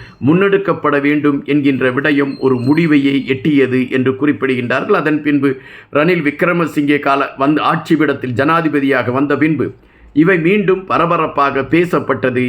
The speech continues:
என்கின்ற செய்தி வருகின்றன. ஆனால் தற்பொழுது இந்த பாலத்தை மையப்படுத்திய செய்திகள் பேசப்பட்டிருக்கிறதா என்றால் இல்லை என்றுதான் எடுத்து வைக்கிறார்கள்.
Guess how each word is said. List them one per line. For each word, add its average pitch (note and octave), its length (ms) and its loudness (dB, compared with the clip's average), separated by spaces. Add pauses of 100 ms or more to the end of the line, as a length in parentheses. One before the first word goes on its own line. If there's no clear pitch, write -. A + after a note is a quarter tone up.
என்கின்ற B2 420 0
செய்தி C#3 400 2 (140)
வருகின்றன. G2 520 -2 (520)
ஆனால் F#3+ 340 0
தற்பொழுது F#3 580 2 (140)
இந்த D#3 260 2
பாலத்தை F#3+ 540 0 (120)
மையப்படுத்திய E3 760 0
செய்திகள் D#3 520 2
பேசப்பட்டிருக்கிறதா D3 1080 0 (160)
என்றால் C#3+ 460 0
இல்லை D3+ 280 2 (120)
என்றுதான் B2+ 480 0
எடுத்து C3 340 -2
வைக்கிறார்கள். G2+ 580 -4